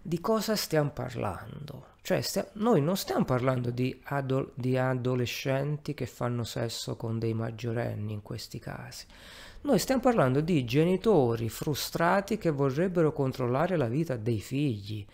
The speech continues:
perché i-, al ragazzo quattor-, quattordicenne che tromba con la maestra trentenne, con l'insegnante trentenne, ma lui sta benissimo, lui non gliene frega niente, lui sta da Dio, lui, lui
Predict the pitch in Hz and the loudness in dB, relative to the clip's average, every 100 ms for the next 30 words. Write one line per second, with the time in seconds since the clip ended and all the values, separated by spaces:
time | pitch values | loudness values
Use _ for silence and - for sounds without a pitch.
0 | - - - - 220 226 - - 180 127 | -20 -20 -20 -6 0 0 -2 2 4 6
1 | 131 165 - 180 185 160 160 208 220 - | 2 0 -2 -4 -2 -2 -2 -2 -4 -4
2 | 143 131 127 - 151 139 - 123 - 156 | -4 -2 -6 -4 -4 -4 -6 -6 -4 -4
3 | 147 127 135 120 110 107 110 - 165 180 | -2 0 0 2 0 -2 -6 -2 0 2
4 | 151 123 123 123 113 139 151 - 120 - | 2 2 0 0 0 -2 -4 -4 -6 -4
5 | 123 113 110 127 113 110 110 - 120 120 | -4 -4 -2 -2 0 -2 -6 -6 -4 -4
6 | 107 127 156 165 135 127 113 110 117 110 | -4 -4 -4 -4 -6 -4 -6 -4 -4 -4
7 | 117 - - - - - 392 330 190 - | -8 -12 -20 -20 -20 -6 -2 4 4 4
8 | 131 117 110 117 107 - 127 117 180 233 | 0 0 -2 -4 -4 -8 -6 -4 2 4
9 | 139 131 131 135 120 107 120 113 107 113 | 4 4 2 0 0 -2 -2 -2 -4 -10
10 | - - - 262 160 - 185 135 113 120 | -14 -18 -4 0 0 0 -2 0 -4 0
11 | 170 139 123 165 214 127 - - - - | 2 2 2 2 2 2 -2 -16 -20 -20
12 | _ - 262 262 185 - | _ -10 0 2 2 -2